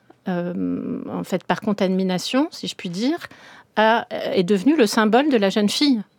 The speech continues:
Donc, le symbole de la pureté de la jeune fille. D'où le renversement.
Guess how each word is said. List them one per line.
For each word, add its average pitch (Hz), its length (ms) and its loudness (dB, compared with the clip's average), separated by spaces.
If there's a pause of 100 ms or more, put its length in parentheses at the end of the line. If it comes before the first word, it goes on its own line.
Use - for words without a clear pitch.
(540)
Donc, 196 420 0
le 214 340 0
symbole 208 540 4
de 233 100 6
la 233 160 4
pureté 254 400 -4
de 233 80 2
la 202 140 2
jeune 226 200 0
fille. 190 320 -4 (500)
D'où 185 300 2
le 233 80 6
renversement. 190 600 0